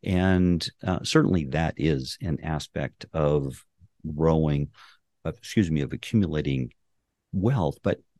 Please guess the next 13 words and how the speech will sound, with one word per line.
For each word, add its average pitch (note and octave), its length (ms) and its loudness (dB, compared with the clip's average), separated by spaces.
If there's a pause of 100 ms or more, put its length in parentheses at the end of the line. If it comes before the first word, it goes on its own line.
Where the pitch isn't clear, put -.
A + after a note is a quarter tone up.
(140)
but - 200 -2
what G3 120 2
it - 120 -6
means F2+ 460 2
is, D2 320 0
is C#2 160 -8
that D#2+ 320 -4
we G2 120 0
wanna, G2+ 380 0 (640)
we B2 100 0
wanna G#3 240 2
accomplish - 600 -4
that D#2 340 -2